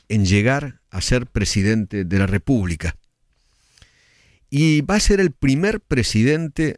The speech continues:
sin poder territorial. Nunca ha tenido un territorio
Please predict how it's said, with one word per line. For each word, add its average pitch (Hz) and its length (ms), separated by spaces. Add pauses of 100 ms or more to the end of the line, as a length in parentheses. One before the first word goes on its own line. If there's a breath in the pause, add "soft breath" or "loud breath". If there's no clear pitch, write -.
sin 208 400
poder 127 380
territorial. 92 720 (1300)
Nunca 139 580
ha 101 60
tenido 127 400
un 104 120
territorio 101 640